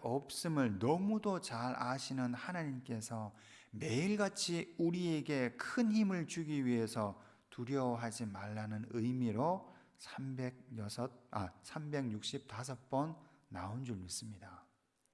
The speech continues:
성도님, 하나님 손에서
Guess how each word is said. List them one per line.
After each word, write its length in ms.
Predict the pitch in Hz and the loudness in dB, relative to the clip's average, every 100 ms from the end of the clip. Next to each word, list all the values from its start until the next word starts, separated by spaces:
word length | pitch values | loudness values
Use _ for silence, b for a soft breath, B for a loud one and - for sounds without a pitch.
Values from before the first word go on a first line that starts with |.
| B B B B B | B B B B B
성도님, 520 | - 131 117 95 90 95 - _ _ b b b b | -4 0 0 0 -4 -10 -18 _ _ b b b b
하나님 440 | - 202 226 214 165 | -6 -2 0 0 -2
손에서 680 | 160 147 120 113 104 95 | -4 -4 -4 -4 -6 -8